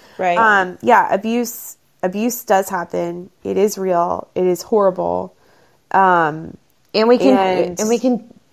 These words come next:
Speaker 1: you know, we should be responsible for helping those around us and our next generation to reduce it, right?
Speaker 2: Yeah, and I mean, I know from, like, uh, so I do this,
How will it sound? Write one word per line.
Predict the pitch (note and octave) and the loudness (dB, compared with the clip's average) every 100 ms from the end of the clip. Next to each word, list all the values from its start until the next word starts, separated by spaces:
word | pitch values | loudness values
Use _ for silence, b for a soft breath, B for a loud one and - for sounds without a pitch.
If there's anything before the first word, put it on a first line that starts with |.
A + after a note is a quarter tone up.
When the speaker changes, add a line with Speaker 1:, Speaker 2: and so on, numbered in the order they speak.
| _ | _
Speaker 1:
you | A#3 | -2
know, | A#3 F#3 G#3 - - - | 0 0 -2 -10 -12 -10
we | - F3+ A3+ A#3 A3 | -8 -4 -2 0 -2
should | G#3+ G3+ | -6 -6
be | A3+ | -6
responsible | A3 - A#3 - F#3 F3+ | -6 -10 -10 -6 -2 -2
for | F3+ F#3 E3+ - | 0 2 2 -2
helping | - F#3+ G3+ G3 F#3+ | -4 -2 -2 -4 0
those | F3 F3 | 0 0
around | E3 F#3+ G3 | -4 -2 -2
us | F3 - | -2 -4
and | - F3+ G3 | -8 -4 -2
our | F#3 | -2
next | F3+ E3+ - | -4 -12 -10
generation | F3 F3 E3 G#3 - D#3 E3+ | -8 -4 -4 -6 -8 -8 -8
to | - E3+ | -8 -8
reduce | E3+ D3+ F#3+ A#3 - | -6 -6 -6 -6 -8
it, | - - - | -8 -8 -4
right? | D#3+ E3+ C4 C4+ B B B B B B B | 0 0 -2 -6 B B B B B B B
Speaker 2:
Yeah, | A#3+ C#4 B3+ A#3 | 2 6 8 6
and | A#3+ | 2
I | C4 | 0
mean, | B3+ C4 B3+ - - | 0 -2 -4 -6 -4
I | A#3+ | -2
know | B3 C4 | 0 -2
from, | - A3+ G#3 | 0 0 0
like, | G3+ F#3+ F#3+ G3 - _ _ _ _ _ | 0 -2 -2 -6 -20 _ _ _ _ _
uh, | F#3 F3+ E3+ D#3+ D#3+ - _ _ _ _ | 2 4 4 2 -2 -8 _ _ _ _
so | - A3+ | -8 0
I | - G3+ | 2 2
do | G3 G#3 G#3 G3 F#3+ F3+ | 0 0 2 2 0 0
this, | F#3 F3+ - - - - | 2 2 -2 -16 -18 -20